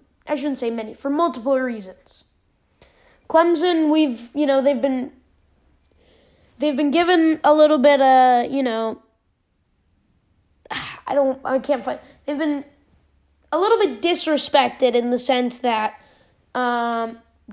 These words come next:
people will say, "Well, they don't really play anyone in the A C C," and that's why they've, you know, why they haven't lost, which,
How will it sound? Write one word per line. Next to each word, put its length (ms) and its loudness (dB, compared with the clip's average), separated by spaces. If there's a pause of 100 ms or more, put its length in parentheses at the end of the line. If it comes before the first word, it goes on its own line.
(160)
people 260 0
will 140 0
say, 260 0
"Well, 180 2
they 120 0
don't 160 -4
really 180 -2
play 240 -4
anyone 260 -4
in 120 -6
the 160 -4
A 100 -2
C 220 -12
C," 440 -8 (240)
and 140 -8
that's 180 -8
why 260 -4
they've, 380 -8 (320)
you 140 -8
know, 220 -6 (640)
why 200 -4
they 100 -6
haven't 300 -6
lost, 480 -2
which, 380 -6